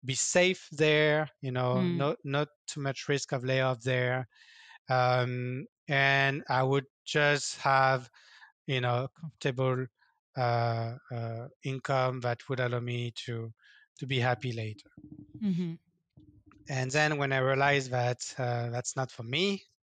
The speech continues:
Speaker 1: uh, I thought, like, "Okay, let's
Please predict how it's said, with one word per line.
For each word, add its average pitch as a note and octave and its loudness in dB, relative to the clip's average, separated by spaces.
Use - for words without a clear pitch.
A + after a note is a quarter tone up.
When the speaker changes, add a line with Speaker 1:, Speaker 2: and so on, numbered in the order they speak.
Speaker 1:
uh, A#2+ 0
I B2 2
thought, C3 0
like, B2 -2
"Okay, A#2+ -6
let's - 0